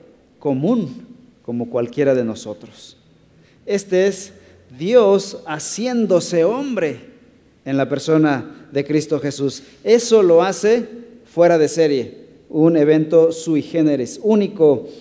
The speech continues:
en la historia. La Navidad, la palabra latina nativitas,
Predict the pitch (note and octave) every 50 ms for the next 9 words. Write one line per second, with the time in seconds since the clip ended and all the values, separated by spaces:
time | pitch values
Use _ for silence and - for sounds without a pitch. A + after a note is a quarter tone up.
0 | - - - - D3 C#3 C3 B2+ B2 B2 - - C#3+ C3 C3 C3 C3+ C3 C3 -
1 | - - _ _ - - - _ _ _ - C#3+ D3 D#3 D#3+ D#3 D#3 D#3 C#3+ D#3+
2 | D#3+ D3 - - - - - D#3 C#3 B2 - C#3+ D3+ D#3 D3+ D#3 D#3 D3+ C#3 C3
3 | B2+ C3+ C3 C3 C3+ D#3 D#3+ D#3+ D3+ C#3+ C#3 C#3 C3+ C#3 C#3 C#3 D#3+ D#3 D#3+ D#3+
4 | C3 - - -